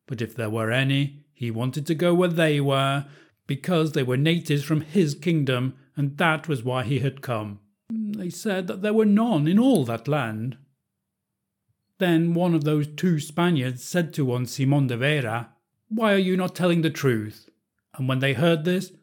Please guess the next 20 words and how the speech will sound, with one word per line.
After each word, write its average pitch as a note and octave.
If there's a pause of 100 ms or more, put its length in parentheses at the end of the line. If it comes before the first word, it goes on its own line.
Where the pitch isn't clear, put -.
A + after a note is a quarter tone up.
they D3+
headed F3+
to D#3
the A#2
stern F3+
and E3
ordered G3
the G#3
gunner F3
to D3+
fire F3+
a F3+
stone F3
cannon F3
that A#2
they A#2
had D#3
on A2+
the A2+
stern. B2+